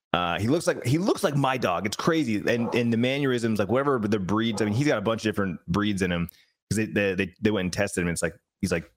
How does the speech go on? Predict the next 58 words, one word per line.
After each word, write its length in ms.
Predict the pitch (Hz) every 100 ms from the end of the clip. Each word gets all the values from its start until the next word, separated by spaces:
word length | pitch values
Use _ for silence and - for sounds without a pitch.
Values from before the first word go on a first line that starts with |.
| -
a 40 |
mutt 280 | 92 92 90
of, 120 | 87
like, 140 | - -
ten 180 | - 92
different 220 | 87 80
breeds. 300 | 85 85 80
But 100 | 98
anyway, 260 | 135 107 - - -
whatever 260 | 131 156 151
he's 160 | 127
got, 380 | 104 120 110 101
he's 120 | 107
got 240 | 107 104 - -
something 280 | - 113 107
that 60 | 101
my, 120 | 95
my 240 | 85 95
dog 240 | 98 87 87
is. 140 | 85
So 60 | 92
they 100 | 92
look 160 | 95 87
very 160 | 92
similar. 480 | - 95 90 82 82 _ _ _ _ _ _ -
And 320 | 101 92 92 92
some 80 | 117
of 60 |
the 60 | 98
tendencies 260 | - 101 98
are 40 |
the 40 | 90
same. 260 | 90 87
But, 140 | 87 - - _ _ _ _ -
uh, 60 | -
you 120 | 143
know, 60 | 123
he, 160 | 135 -
at 80 |
six 280 | - - 156
A 140 | 139 151
M, 120 | 151
he 80 | 113
starts 240 | 123 110
whimpering 520 | 110 139 127 113 110 110
in 120 | 110
his, 200 | 107 -
in 120 | -
his 120 | 104 -
kennel, 260 | 156 151
like 140 | 95 92
he 80 |
needs 140 | 104 92
to 60 |
go 20 | 107
to 80 |
the 0 |
bathroom. 440 | 107 131 139 95